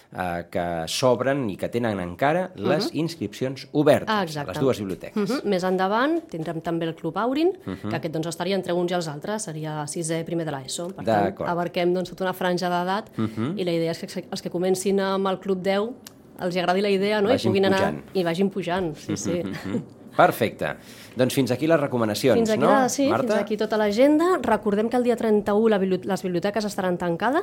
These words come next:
Speaker 1: Sí.
Speaker 2: Fem un pont. <laughs>
Speaker 1: La ràdio també.
Speaker 2: Sí, veus?
Speaker 1: Ah.
Speaker 2: Ah. <laughs> És que ja em vine aquest pont, eh? <laughs> Però, en fi, el dia dos,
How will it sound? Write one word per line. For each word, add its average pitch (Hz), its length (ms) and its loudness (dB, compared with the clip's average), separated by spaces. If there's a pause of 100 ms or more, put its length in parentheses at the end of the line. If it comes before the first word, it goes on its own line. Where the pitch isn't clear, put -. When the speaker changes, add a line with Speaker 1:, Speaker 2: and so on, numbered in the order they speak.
Speaker 1:
Sí. 104 280 0
Speaker 2:
Fem 170 120 0
un 165 140 -2
pont. 339 340 6
<laughs> 202 680 -2
Speaker 1:
La 87 80 -2
ràdio 117 240 0
també. 123 400 -2
Speaker 2:
Sí, 233 280 -2
veus? 196 400 -6 (380)
Speaker 1:
Ah. 190 760 4
Speaker 2:
Ah. - 20 -
<laughs> - 520 6
És - 100 -2
que 214 80 2
ja 220 120 4
em 240 80 0
vine 208 180 4
aquest 202 200 -2 (100)
pont, 202 200 -4
eh? 196 80 -2
<laughs> - 960 2
Però, 190 100 2
en 190 80 2
fi, 175 220 -2 (160)
el 202 100 4
dia 214 240 8
dos, 240 340 4